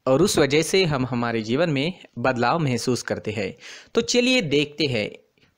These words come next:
पाँच, छः और सात तारीख को चंद्रमा आपके लिए किस तरह के परिणाम लेकर आ रहे हैं, आपका राशिफल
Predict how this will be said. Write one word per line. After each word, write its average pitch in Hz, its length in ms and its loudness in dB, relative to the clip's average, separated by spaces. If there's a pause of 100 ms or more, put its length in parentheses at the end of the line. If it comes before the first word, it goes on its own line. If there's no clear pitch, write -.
पाँच, 233 400 4
छः 147 440 0
और 175 100 2
सात 202 440 -2
तारीख 123 260 -2
को - 220 -4 (120)
चंद्रमा 185 480 2 (180)
आपके 226 400 0
लिए 117 160 0
किस - 300 -6
तरह 131 160 0
के 131 100 -4
परिणाम 127 480 0
लेकर 117 380 0
आ 175 140 2
रहे 202 220 2
हैं, 202 260 2 (100)
आपका 165 400 2
राशिफल 135 600 0